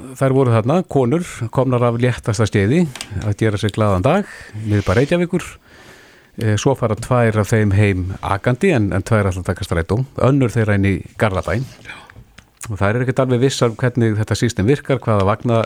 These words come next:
það þurfa að taka og sérstaklega þessi sem að þarf að komast inn í Garðabæ. Þannig að þær ákveða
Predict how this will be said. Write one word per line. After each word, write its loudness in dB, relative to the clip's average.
það -4
þurfa -2
að -4
taka 0
og 0
sérstaklega 0
þessi -4
sem 2
að 2
þarf 2
að -16
komast 0
inn 2
í -2
Garðabæ. 0
Þannig 0
að -8
þær 2
ákveða 0